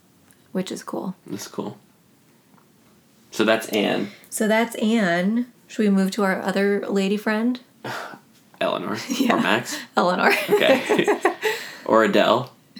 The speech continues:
Speaker 1: Oh, I love Adele.
Speaker 2: Yeah.
Speaker 1: Let's have a quick moment of appreciation for Adele.
Speaker 2: Okay.
Speaker 1: She is such a good friend.
Speaker 2: Yes.
Speaker 1: She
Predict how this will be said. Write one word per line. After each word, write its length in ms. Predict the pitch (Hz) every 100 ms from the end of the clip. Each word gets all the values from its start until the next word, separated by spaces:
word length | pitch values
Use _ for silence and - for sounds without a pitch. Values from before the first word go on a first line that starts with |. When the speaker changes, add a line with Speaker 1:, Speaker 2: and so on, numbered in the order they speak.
| -
Speaker 1:
Oh, 300 | 226 247 - - _ _ -
I 40 |
love 180 | 254 -
Adele. 380 | 277 - - -
Speaker 2:
Yeah. 280 | - - - - - -
Speaker 1:
Let's 160 | 320
have 100 | 415
a 80 | 403
quick 220 | 392 226
moment 220 | 214 202 180
of 80 | 175
appreciation 580 | - 185 185 185 175 180
for 120 | -
Adele. 360 | - - - 208
Speaker 2:
Okay. 320 | 202 - -
Speaker 1:
She 320 | - - 311
is 140 | 381 381
such 360 | - 214 202 -
a 80 | 220
good 420 | 202 185 170 - -
friend. 480 | - - - - - _ _
Speaker 2:
Yes. 400 | - - - - - -
Speaker 1:
She 480 | - 240 294 370